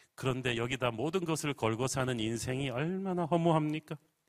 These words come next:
지상에서 영혼을 준비하는 결단, 그 위대한 결단을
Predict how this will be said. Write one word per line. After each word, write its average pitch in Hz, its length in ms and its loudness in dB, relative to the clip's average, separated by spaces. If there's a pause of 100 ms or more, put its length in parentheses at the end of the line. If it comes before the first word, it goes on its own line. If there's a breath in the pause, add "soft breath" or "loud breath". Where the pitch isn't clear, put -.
(560 soft breath)
지상에서 117 680 0
영혼을 139 400 2
준비하는 113 920 -2
결단, 110 540 -2 (380 soft breath)
그 127 220 -2
위대한 170 380 6
결단을 131 760 4